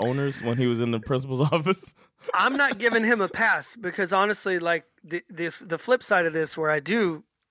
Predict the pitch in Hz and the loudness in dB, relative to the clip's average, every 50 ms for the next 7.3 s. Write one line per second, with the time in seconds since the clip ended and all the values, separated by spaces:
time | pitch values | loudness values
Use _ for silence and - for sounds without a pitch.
0 | _ _ _ _ _ _ - - 175 170 156 156 147 147 143 135 131 131 151 147 | _ _ _ _ _ _ -8 -2 0 2 2 2 2 2 0 0 -2 -2 -2 0
1 | 147 147 143 139 139 139 131 135 139 139 139 139 135 135 131 127 123 - - - | 0 0 -2 -4 -6 -6 -6 -6 -4 -2 -2 0 0 0 0 0 -2 -4 -8 -8
2 | _ - 156 139 - - 143 135 131 139 - _ _ _ _ _ _ _ _ - | _ -6 -4 -4 -2 -2 0 -2 -2 -4 -6 _ _ _ _ _ _ _ _ -6
3 | - - 151 147 147 151 170 196 180 175 160 151 131 151 156 143 123 156 151 156 | -2 0 0 2 2 2 2 2 2 2 2 2 2 0 -2 -2 -2 0 2 4
4 | 165 170 165 160 156 143 135 - _ _ _ _ _ _ _ _ _ _ _ _ | 4 4 4 2 -2 -6 -10 -16 _ _ _ _ _ _ _ _ _ _ _ _
5 | _ _ _ _ - 151 151 156 160 165 165 170 165 160 151 104 104 101 - - | _ _ _ _ -14 -6 -2 0 2 4 4 4 4 4 4 2 0 -2 -4 -4
6 | - 165 165 170 170 165 131 165 175 160 143 156 135 139 139 165 202 190 160 147 | -2 0 0 0 0 0 0 2 2 2 2 0 -2 -2 0 0 2 2 2 0
7 | 143 139 127 - - | -2 -6 -6 -8 -8